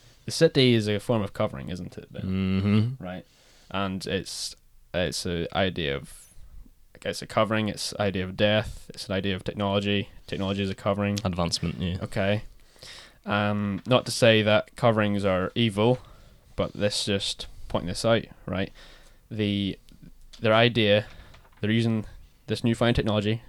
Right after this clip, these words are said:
Speaker 1: bricks, okay, and they're building to heaven with it, okay? Now,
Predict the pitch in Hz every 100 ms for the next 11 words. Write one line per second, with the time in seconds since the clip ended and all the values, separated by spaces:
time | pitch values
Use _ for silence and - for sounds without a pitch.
0 | - 98 104 - - 104 - 95 107 -
1 | _ - _ _ _ - 101 98 95 90
2 | 90 - - - - - 104 95 104 101
3 | 95 92 - - - - - 117 104 98
4 | 95 - - - - 110 98 101 - -
5 | - - - - - - - - 101